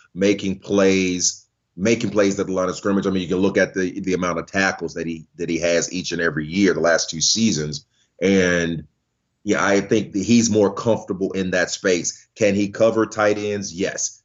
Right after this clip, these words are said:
Can he go out and cover slots in an emergency situation? Yes, but that's not ideal. Whereas Juan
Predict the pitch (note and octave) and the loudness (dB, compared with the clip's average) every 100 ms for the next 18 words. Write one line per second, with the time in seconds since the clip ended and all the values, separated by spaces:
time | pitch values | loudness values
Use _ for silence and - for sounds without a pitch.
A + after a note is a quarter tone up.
0 | _ - G#2+ G2 G2 A2 G#2+ G2+ G2+ F#2 | _ -2 0 0 0 4 4 4 2 0
1 | F2 - G#2+ F#2+ F#2 - G#2+ G#2 - G#2+ | -6 -2 -2 0 -2 0 0 0 0 -2
2 | G2+ G2+ G2+ G2 G2 - F#2+ F#2+ G2+ G2 | -2 2 2 2 -2 -4 -4 0 2 2
3 | G2 G2+ F#2+ G2 _ E2+ F2 G#2+ D#2+ - | 2 -2 -4 -6 _ -6 0 2 2 -4
4 | - G2 G2 G#2+ G#2+ - G#2+ F#2+ F#2+ D#2+ | -2 -2 0 -2 0 0 0 0 -2 -4
5 | G#2 F#2+ E2 F#2 F#2+ F#2 F2+ - _ _ | -2 -2 0 0 0 0 -2 -8 _ _
6 | - F#2 A2+ A#2+ A2 G2+ | -10 0 4 4 4 2